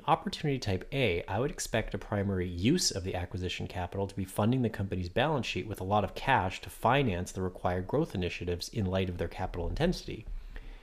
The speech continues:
In contrast, uses of the acquisition capital for opportunity type B are likely to be very different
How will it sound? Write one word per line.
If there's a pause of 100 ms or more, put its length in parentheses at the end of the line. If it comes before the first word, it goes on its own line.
(320)
In
contrast,
uses
of
the
acquisition
capital
for
opportunity
type
B
are
likely
to
be
very
different